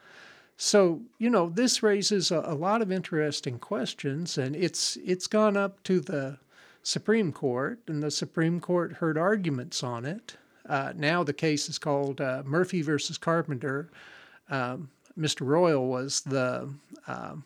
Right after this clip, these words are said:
he was the warden of the prison where, uh, Murphy stays, and so he's left, and Carpenter has stepped into his place,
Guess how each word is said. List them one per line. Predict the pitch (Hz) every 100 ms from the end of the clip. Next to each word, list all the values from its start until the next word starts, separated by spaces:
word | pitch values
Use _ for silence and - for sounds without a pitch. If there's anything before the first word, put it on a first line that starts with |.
| _ _ _ _ _ -
he | 151 147
was | 143 -
the | 127
warden | 165 170 135 127
of | 127
the | 127
prison | - 196 151 131 131
where, | 135 135 - - - - _ _
uh, | 143 131
Murphy | 139 139 131 139
stays, | 120 - 131 123 127 147 143
and | 123
so | - 147 131 120 143
he's | 143 147 139 143
left, | 143 143 139 - 139
and | 120 123
Carpenter | - 131 131 131 123
has | 123 123
stepped | - 147 - 151
into | 127 123
his | 123 120
place, | - - 226 160 170 -